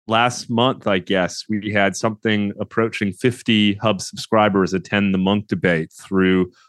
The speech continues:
a special offering and a partnership between the Hub and, and the Munk debates, for which we were tremendously grateful.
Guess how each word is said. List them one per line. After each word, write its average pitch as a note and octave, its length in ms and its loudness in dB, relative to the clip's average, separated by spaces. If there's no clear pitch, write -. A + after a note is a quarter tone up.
a G2 80 -6
special G2 440 -2
offering F2+ 640 0
and E2+ 100 -2
a E2+ 40 -2
partnership G2 680 -2
between F#2 420 -2
the E2+ 120 0
Hub F2 300 -2
and, E2+ 140 -2
and G2+ 140 0
the F#2 40 2
Munk F2+ 240 0
debates, E2+ 360 -2
for F2 140 -2
which E2+ 320 -2
we E2+ 100 2
were E2 120 0
tremendously E2+ 500 -2
grateful. F2 600 -2